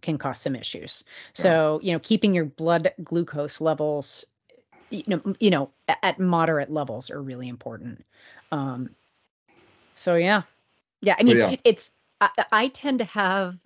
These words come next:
Speaker 1: a really low blood pressure and have a very low pulse, always have. And everybody I work with, as a paramedic, I've, I've told people, I'm like, "Look, if something ever happens to me," you know, 'cause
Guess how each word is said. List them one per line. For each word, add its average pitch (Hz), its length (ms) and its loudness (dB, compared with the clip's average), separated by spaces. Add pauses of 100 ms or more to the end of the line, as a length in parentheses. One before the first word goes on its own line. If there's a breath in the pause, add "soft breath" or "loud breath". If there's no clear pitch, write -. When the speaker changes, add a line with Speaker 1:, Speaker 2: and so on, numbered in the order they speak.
(120)
Speaker 1:
a 165 220 -2
really 175 280 0
low 151 220 0
blood 170 260 -2
pressure 214 360 -4
and 170 200 -4
have 165 160 -4
a 160 80 -2
very 160 260 0
low 151 200 0
pulse, - 420 -6 (280)
always 156 300 4
have. 127 320 -2 (400 loud breath)
And 180 260 4 (140)
everybody 190 480 2
I 156 120 2
work 196 400 -4
with, 135 280 -4 (920)
as 180 140 2
a 160 60 -2
paramedic, 165 680 4 (280 loud breath)
I've, 180 300 2
I've 190 180 4
told 339 300 -2
people, 143 320 -6
I'm 151 120 -4
like, 165 220 -6
"Look, 233 200 0
if - 120 -4
something 247 400 -2
ever 190 220 0
happens 151 500 -6
to - 80 -10
me," - 220 -12 (240)
you 175 80 0
know, 143 100 -2
'cause - 320 -4